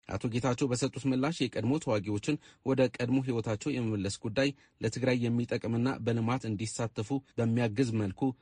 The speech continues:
በፕሪቶሪያው ስምምነት ይፈጸማል ብለዋል። አስተዳደራቸውና አመራሩ ከፍተኛ ስም የማጥፋት ዘመቻ ተካሂዶበታል ሲሉም ተናግረዋል።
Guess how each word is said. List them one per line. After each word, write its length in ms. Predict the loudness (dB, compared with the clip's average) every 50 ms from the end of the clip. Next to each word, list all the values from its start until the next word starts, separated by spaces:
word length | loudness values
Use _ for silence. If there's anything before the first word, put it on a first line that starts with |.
| _ -2
በፕሪቶሪያው 680 | 2 2 2 2 2 0 0 0 0 0 2 2 0 0
ስምምነት 540 | -2 -2 0 0 0 0 0 0 -2 -4 -4 -4
ይፈጸማል 720 | -4 -4 -2 -2 -4 -4 -4 -4 -4 -2 -2 0 0 0
ብለዋል። 380 | 2 2 4 4 4 2 0 -4 -10 -18 -20 _ _ -12
አስተዳደራቸውና 840 | -6 -2 0 0 2 2 2 2 0 0 0 0 0 0 2 2 0 0 -2 _ _
አመራሩ 440 | 0 2 4 4 4 4 2 2 0 -2 -2
ከፍተኛ 440 | -2 -4 -4 -4 -6 -2 -2 0 0 0
ስም 220 | 0 0 0 0 0 0
የማጥፋት 460 | 0 0 0 -2 -2 -4 -4 -2 -2
ዘመቻ 280 | -2 -2 -2 -2 -2 -4 -4 -4 -6 _ _ _ _ _ 0
ተካሂዶበታል 800 | 0 0 2 2 2 2 2 0 -2 -2 -4 -2 -2 -2 -4 -4
ሲሉም 300 | -2 -2 0 0 0 -2 -4 _ _ _ _ -8
ተናግረዋል። 580 | -4 -2 -2 -2 -2 -2 -2 0 0 0 0